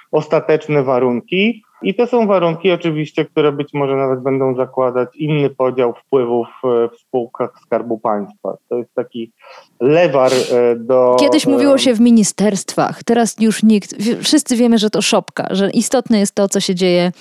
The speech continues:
Speaker 2: tam, gdzie są pieniądze.
Speaker 1: No bo kasa jest w spółkach Skarbu Państwa. Szczególnie dotkliwie odczuwają to posłowie, którzy, przypomnę, że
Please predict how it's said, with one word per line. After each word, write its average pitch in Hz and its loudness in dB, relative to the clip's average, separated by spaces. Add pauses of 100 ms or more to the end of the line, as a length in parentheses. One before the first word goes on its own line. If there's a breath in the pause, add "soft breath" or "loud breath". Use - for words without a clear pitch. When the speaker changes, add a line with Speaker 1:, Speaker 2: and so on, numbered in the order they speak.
(220 loud breath)
Speaker 2:
tam, 185 0
gdzie 170 -2
są 165 -2
pieniądze. 113 -4 (920 loud breath)
Speaker 1:
No 302 -2
bo 294 0
kasa 160 0
jest 160 0
w - -20
spółkach 170 -4
Skarbu 165 -2
Państwa. 170 -2
Szczególnie 131 0 (100)
dotkliwie 127 2
odczuwają 127 0
to 123 2
posłowie, 170 2
którzy, 127 -2
przypomnę, 127 -2
że 117 -2